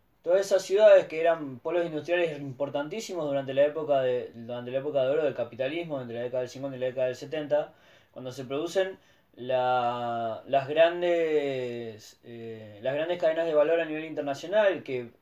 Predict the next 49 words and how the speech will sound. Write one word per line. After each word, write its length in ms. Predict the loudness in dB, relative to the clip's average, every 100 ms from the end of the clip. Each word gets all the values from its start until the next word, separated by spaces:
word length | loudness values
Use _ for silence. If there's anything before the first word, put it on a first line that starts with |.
| -18
eh, 80 | -12
lo 140 | -10 -2
que 80 |
van 140 | -2 0
haciendo 420 | -4 -6 -2 0
es 140 | 0
fragmentar 640 | 0 -4 -2 -8 0 4 6
el 120 | 4
proceso 380 | -2 -8 -8 -6
productivo 560 | -4 -6 -4 -2 0 -2
en 100 | -6
distintas 380 | -12 -4 -2
fábricas 380 | 0 -2 0 -2
en 80 | -2
distintos 340 | -8 -6 -2
países, 600 | 4 4 2 -4 -6 -6 _ _ _ -20 -20 _ _ _
todas 240 | 6 6 6
esa-, 960 | 2 6 8 10 8 4 2 0 -6 -2
todas 160 | 0 2
esas 240 | 2 4
fábricas 380 | 6 4 0 -10
se 160 | -10
quedan 520 | -4 -2 -2 -6 -10 -12
sin 260 | -12 -10
gente. 340 | -2 -2 0 -4
¿Por 140 | -2
qué? 120 | -2
Porque 260 | -2 2 2
antes 400 | 2 0 -2 -4
en 120 | -8
Detroit 380 | -8 0 0 0
te 80 | -2
fabricaban 540 | -2 0 2 2 -2
un 100 | -2
auto 680 | 4 4 4 4 2 2 -6
entero 840 | -10 -10 -4 -2 0 2 2 0 -8 _ _ _ _ _ _ _
y 100 | -10
después 240 | -2 2 4
lo 80 |
vendían. 480 | 2 0 -4 -4 -2
Ahora 320 | 2 6 8
en 100 | 6
Detroit 340 | 2 -2 0 2
lo 80 | 0
único 180 | 0
que 60 | -2
te 120 | -2
fabrican 560 | 0 2 2 0 0 0
es, 420 | -2 -2 -8